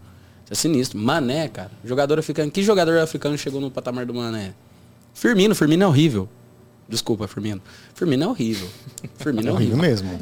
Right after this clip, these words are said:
Speaker 1: E ele
Speaker 2: É.
Speaker 1: joga muito na mão do Klopp. É ridículo. Então o cara coloca... Eu acho isso massa, de jogador que faz jo-, é, treinador que faz jogador ruim render.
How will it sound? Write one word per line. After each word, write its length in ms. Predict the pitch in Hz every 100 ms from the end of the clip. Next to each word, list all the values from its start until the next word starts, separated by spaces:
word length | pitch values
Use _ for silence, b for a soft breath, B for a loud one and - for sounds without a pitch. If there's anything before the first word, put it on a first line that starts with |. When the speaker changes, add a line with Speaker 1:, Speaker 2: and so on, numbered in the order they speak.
| -
Speaker 1:
E 60 |
ele 100 | 415
Speaker 2:
É. 20 |
Speaker 1:
joga 380 | 277 - - -
muito 520 | 208 147 120 127 143 120
na 100 | 104
mão 160 | 101
do 80 | 95
Klopp. 300 | - 90 87 - - -
É 200 | 110 113
ridículo. 600 | 131 214 - 202 202 123
Então 220 | 113 117 196
o 60 |
cara 260 | 196 185 226
coloca... 640 | - 233 240 170 208 214 - B B B B - - - -
Eu 200 | 120 123
acho 280 | 139 165 -
isso 200 | 151 180
massa, 460 | 151 139 151 -
de 160 | 98 104
jogador 560 | 107 151 160 120 135 165
que 100 | 147
faz 240 | 156 165
jo-, 140 | 151 -
é, 280 | 113 104 98 -
treinador 500 | 131 151 147 117 160
que 140 | 165
faz 320 | 139 135 131 123
jogador 360 | 127 123 143 127
ruim 180 | 131
render. 500 | 151 160 220 120 110